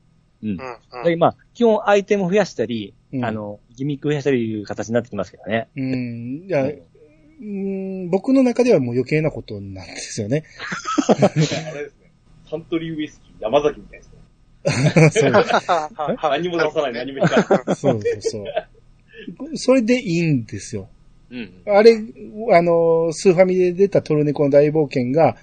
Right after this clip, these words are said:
Speaker 3: ちょっと綺麗になったとか、ちょっとやりやすくなったぐらいでいいんやけど、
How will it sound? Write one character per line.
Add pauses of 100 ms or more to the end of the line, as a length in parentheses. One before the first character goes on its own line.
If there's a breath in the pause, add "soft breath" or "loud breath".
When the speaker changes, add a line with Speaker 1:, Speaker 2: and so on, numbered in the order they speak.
(200 soft breath)
Speaker 3:
ち
ょ
っ
と
綺
麗
に
な
っ
た
と
か、
ち
ょ
っ
と (480)
や
り
や
す
く
な
っ
た
ぐ
ら
い
で
い
い
ん
や
け
ど、